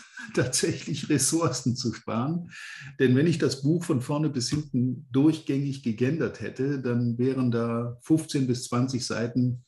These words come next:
nach meiner Berechnung mehr draus geworden. Und da habe ich mich einfach geweigert, weil, äh, Leute, die sich jetzt da angesprochen fühlen, wie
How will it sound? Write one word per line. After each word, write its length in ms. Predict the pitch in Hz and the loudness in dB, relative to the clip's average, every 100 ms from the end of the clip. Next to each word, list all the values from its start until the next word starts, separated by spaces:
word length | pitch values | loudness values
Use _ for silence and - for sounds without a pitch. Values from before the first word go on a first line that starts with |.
| - | -8
nach 220 | 117 - | -6 -2
meiner 320 | 110 117 123 | -2 0 0
Berechnung 680 | 113 110 110 110 113 104 98 _ - - - | 0 0 -2 -2 -2 -2 -4 _ -20 -20 0
mehr 280 | 117 139 117 | 4 6 6
draus 320 | 82 76 - | 2 -2 -4
geworden. 580 | - - 92 127 175 175 _ _ - - - - - - - - _ _ _ _ _ _ - | -4 -6 0 0 0 -6 _ _ -20 -14 -10 -10 -10 -20 -20 -20 _ _ _ _ _ _ 4
Und 120 | 160 | 6
da 140 | 156 | 6
habe 140 | 156 160 | 4 2
ich 80 | 156 | 2
mich 160 | 170 | 2
einfach 260 | 123 117 104 | 2 2 2
geweigert, 540 | 135 143 156 101 - | 2 4 4 4 0
weil, 460 | 101 120 156 156 - _ _ _ _ 220 - - | 2 4 4 0 -6 _ _ _ _ -18 -18 -6
äh, 320 | 143 135 131 - - | 0 2 2 -4 -8
Leute, 640 | 127 131 131 147 175 180 | -8 0 2 4 6 4
die 260 | 143 127 135 | 4 0 0
sich 300 | 131 120 - | 0 -4 -4
jetzt 280 | 123 - 110 | -4 -4 -6
da 140 | 104 | -4
angesprochen 640 | 139 170 143 - 135 139 | 0 0 0 -2 0 0
fühlen, 460 | 135 135 135 131 117 | 2 4 4 4 2
wie 420 | 113 110 110 98 | 4 4 4 -2